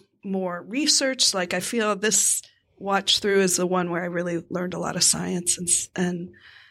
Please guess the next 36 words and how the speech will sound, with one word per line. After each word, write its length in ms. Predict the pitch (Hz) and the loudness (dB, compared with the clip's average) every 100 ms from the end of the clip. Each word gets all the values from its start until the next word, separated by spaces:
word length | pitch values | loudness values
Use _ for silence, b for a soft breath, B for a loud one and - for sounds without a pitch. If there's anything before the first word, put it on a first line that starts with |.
| B | B
learned 400 | 185 180 180 180 | 0 2 2 0
a 100 | 180 | 0
lot 360 | 170 180 180 - _ _ - | 2 4 2 0 _ _ -2
of 320 | 185 185 - | 0 0 0
other 240 | 233 269 | 4 4
stuff 500 | - - - 180 196 - | 4 2 2 0 0 0
and 180 | 180 | 2
just 260 | 185 185 - | 4 2 2
enjoyed 400 | 170 165 175 175 | 0 2 2 2
it 160 | 175 - _ _ _ - | 0 -4 _ _ _ -8
yet 220 | 190 196 | 2 4
again. 440 | 190 180 175 175 190 | 4 2 0 -2 -2
And 280 | 196 190 190 B B B B B B _ _ _ - | 0 2 0 B B B B B B _ _ _ -2
I'm 140 | 196 | 2
quite 220 | 214 226 | 4 4
sure 200 | - 202 | 6 4
this 220 | 185 185 - | 4 2 0
won't 180 | 175 | -2
be 100 | 180 | -2
my 180 | 175 170 | -4 -4
final 500 | 170 175 175 175 175 - - | -4 -4 -4 -4 -8 -12 -16
watching 460 | - 180 180 - 175 | -6 -4 0 0 0
of 140 | 170 - | -6 -6
Orphan 320 | 175 180 175 | -6 -4 -6
Black, 340 | 185 180 - | -4 -4 -4
but 200 | - 185 - B B B B - | -2 -2 -6 B B B B 0
I 60 | |
think 220 | 226 320 339 | 2 4 4
we'll, 200 | 330 269 226 | 2 0 0
we'll 140 | 254 | 2
have 200 | 240 233 | 4 4
a, 240 | 202 180 196 B B _ _ | 2 0 -4 B B _ _
a 120 | - 180 | -2 0
final 500 | - 247 254 240 196 | 2 2 4 4 4
wrap-up 460 | 196 202 202 175 - | 4 4 2 0 -2
episode 560 | 170 185 180 180 175 | -2 -2 0 -2 -4